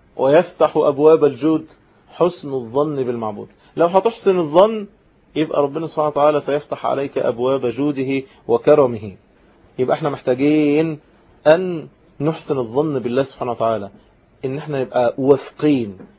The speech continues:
يقين تام بإننا لو بذلنا قصارى الجهد إن ربنا لن يضيعنا. هي زي ما قلنا المرة اللي فاتت يا جماعة، والله الموضوع في كلمة واحدة، يقين. هو موقن بالمغفرة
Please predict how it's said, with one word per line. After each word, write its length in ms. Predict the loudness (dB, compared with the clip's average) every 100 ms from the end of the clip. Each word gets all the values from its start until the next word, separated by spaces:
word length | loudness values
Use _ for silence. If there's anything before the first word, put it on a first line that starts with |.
| 0
يقين 720 | 4 4 6 4 4 -2 -8 _ _
تام 560 | 6 8 10 8 6 -2 -14 _ -6
بإننا 520 | -2 -2 0 2 4
لو 220 | 6 6
بذلنا 520 | 8 6 6 4 4
قصارى 440 | 2 0 4 6 6
الجهد 400 | 4 4 4 0 _ _ -4
إن 60 |
ربنا 320 | 0 0 0
لن 220 | 2 2 0
يضيعنا. 580 | -2 -4 -6 -8 -12 -18 _ _ _ _ -2
هي 360 | 6 6 6 4
زي 100 | 0
ما 100 | -2
قلنا 200 | -2 -2
المرة 220 | 0 -2
اللي 100 | -2
فاتت 280 | -4 -6 -4
يا 60 | -6
جماعة، 340 | -6 -8 -12 _ _ _ -4
والله 440 | 2 4 4 2 -2
الموضوع 580 | -6 0 4 4 4 -2 _ _ _ _ _
في 80 | -8
كلمة 260 | -2 -2 -2
واحدة، 260 | -6 -12 -20 _ _ _ _ _ _ _
يقين. 360 | -4 -4 -4 -8 -14 _ _ _ _ _
هو 340 | 4 8 8 6
موقن 600 | 6 6 6 6 4 8
بالمغفرة 680 | 6 6 2 8 8 6